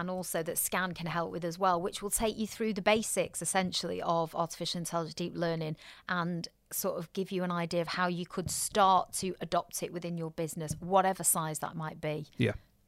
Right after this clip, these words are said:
Speaker 2: Yeah, so that's something we've, we've definitely, we've put a lot more emphasis on over the last, let's say, eighteen months to two years.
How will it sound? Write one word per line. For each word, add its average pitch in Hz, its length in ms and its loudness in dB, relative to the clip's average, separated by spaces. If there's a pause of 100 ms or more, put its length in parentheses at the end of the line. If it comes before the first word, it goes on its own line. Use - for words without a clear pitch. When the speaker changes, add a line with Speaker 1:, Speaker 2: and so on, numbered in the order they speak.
(180)
Speaker 2:
Yeah, 143 240 12
so 151 140 8
that's 160 180 8
something 165 260 2
we've, 113 280 4 (100)
we've 120 160 4
definitely, 120 640 4 (240)
we've 127 160 6 (160)
put - 80 2
a - 20 6
lot 139 200 10
more 135 200 8
emphasis 127 460 4
on 143 160 6
over 117 240 4
the 113 60 2
last, 117 400 0 (120)
let's - 140 -2
say, 196 140 2
eighteen 131 260 2
months 120 160 -2
to - 100 0
two 120 140 0
years. 113 400 2